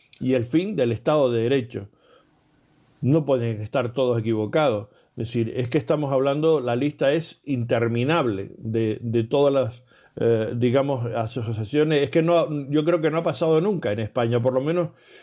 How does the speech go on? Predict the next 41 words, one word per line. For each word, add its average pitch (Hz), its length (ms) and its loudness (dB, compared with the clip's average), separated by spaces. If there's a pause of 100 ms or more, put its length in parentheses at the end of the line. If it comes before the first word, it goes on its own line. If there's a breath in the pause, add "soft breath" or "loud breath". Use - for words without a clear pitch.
(120 loud breath)
yo 135 260 4
no 175 140 2
lo 156 120 2
recuerdo. 156 720 -2
No 131 200 -6
sé 151 180 0
si 135 240 -4
cuando 131 360 2
el 120 120 2
golpe 143 280 0
de 131 100 4
Estado 151 360 2
del 135 120 2
veintitrés 127 500 0
F 147 180 2
en 139 80 -2
el 127 100 -2
año 131 280 0
ochenta, 165 640 2 (460 loud breath)
pero 123 260 2
de, 120 460 0
si 120 240 -2
fue 160 200 2
así, 165 280 -2
fue 165 180 2
muy 147 160 0
parecido, 139 640 0
pero, 117 360 0
mm, 113 520 -6
con 127 220 0
este 160 220 0
nivel 147 440 2 (340 soft breath)
es 139 240 2
realmente, 139 1040 2
eh, 120 60 4
muy 131 540 0
sorprendente. 120 880 -2
En 110 100 -4
el 117 120 -2
Poder 135 200 2
Judicial, 147 640 0